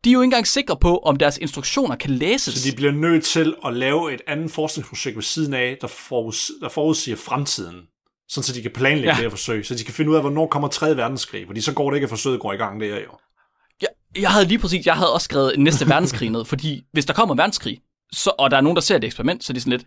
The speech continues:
Speaker 1: enten så smadrer de
Speaker 2: Ja.
Speaker 1: det, ligesom at, øh, nazisterne, de brændte alle mulige kunst af, eller også så er, er de bare ligeglade. Altså,
Speaker 2: Ja, så tænker de,
Speaker 1: så mister
Speaker 2: så, så
Speaker 1: de en
Speaker 2: tænker
Speaker 1: masse
Speaker 2: regeringen jo
Speaker 1: statskroner.
Speaker 2: bare, "Hvorfor bruger vi penge på det? Vi skal lave nogle flere våben."
Speaker 1: Præcis. Præcis. Præcis.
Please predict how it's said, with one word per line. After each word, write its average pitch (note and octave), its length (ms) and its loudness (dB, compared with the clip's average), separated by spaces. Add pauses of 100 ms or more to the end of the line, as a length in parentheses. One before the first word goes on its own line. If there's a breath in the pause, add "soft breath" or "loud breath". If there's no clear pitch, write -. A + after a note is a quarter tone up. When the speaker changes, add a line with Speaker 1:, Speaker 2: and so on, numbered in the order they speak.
Speaker 1:
enten G#3+ 220 0
så - 120 -2
smadrer C#3+ 300 2
de D3+ 140 -2
Speaker 2:
Ja. - 20 -14
Speaker 1:
det, - 80 -18 (160)
ligesom D3 400 2
at, A#2 220 0
øh, A2+ 160 0
nazisterne, B2 440 -2
de - 80 -8
brændte A#2+ 260 -2
alle C3 100 2
mulige B2 160 -2
kunst - 300 -2
af, - 140 -10 (520)
eller A#2+ 140 0
også C3 200 2
så E3 240 4 (140)
er, C#3 60 4
er C3+ 300 4
de B2+ 60 -6
bare B2 120 2
ligeglade. C#3 360 -2 (360)
Altså, C#3+ 160 4
Speaker 2:
Ja, D3 60 6
så C#3+ 100 0
tænker E3 260 2
de, C#3 160 0
Speaker 1:
så - 160 0
mister G#3 140 6
Speaker 2:
så, - 120 2
så C3 60 2
Speaker 1:
de - 40 2
en A3+ 40 2
Speaker 2:
tænker F#3+ 220 6
Speaker 1:
masse B2+ 120 4
Speaker 2:
regeringen D3 280 4
jo B2 60 0
Speaker 1:
statskroner. - 0 -
Speaker 2:
bare, C3+ 180 4
"Hvorfor B2 220 -2
bruger A2+ 160 0
vi G#2+ 60 0
penge C3+ 240 -2
på A2+ 80 -4
det? A2 220 -2
Vi B2+ 60 -6
skal B2+ 160 -2
lave C3+ 100 0
nogle C3+ 140 -2
flere B2+ 180 0
våben." B2 360 0
Speaker 1:
Præcis. B3 640 -4 (320)
Præcis. B3 760 -2 (360)
Præcis. - 460 -6